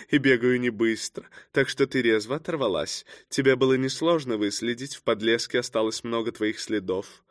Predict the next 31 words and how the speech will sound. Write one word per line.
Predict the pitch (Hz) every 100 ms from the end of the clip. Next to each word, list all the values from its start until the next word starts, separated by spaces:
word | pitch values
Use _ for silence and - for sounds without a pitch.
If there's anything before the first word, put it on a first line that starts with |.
| _ _ _
Ладно, | 139 143 117 117 110 - -
неважно. | 135 131 107 - 107 - -
Просто | - 165 156 -
в | 139
молодости | 156 202 202 160 -
я | 147 135
была | 131 127
одной | 120 123 120
из | 113
лучших | 165 254 - 196
девочек-скаутов. | 131 131 127 135 - - 92 80 107 - - -
Пойдём-ка | - 143 139 151 139 131
обратно. | 120 98 - 113 _ - - -
Дорогу | 123 120 110
к | 107
магазину | 107 101 104 156 143
найти | 120 117 -
оказалось | 170 156 139 151 143 -
легко. | 139 - - 82 80 - -
Миссис | 170 180 151
Циммерман | - 190 165 139 131
и |
Роза | 131 117 117
Рита | 113 -
шли, | 104 - 151 202 - -
ориентируясь | 131 143 147 208 202 185
на | -
примятую | 139 147 170 160
траву, | 156 127 110 127 - -
сломанные | - - 185 170 113
ветки | 95 98 110 -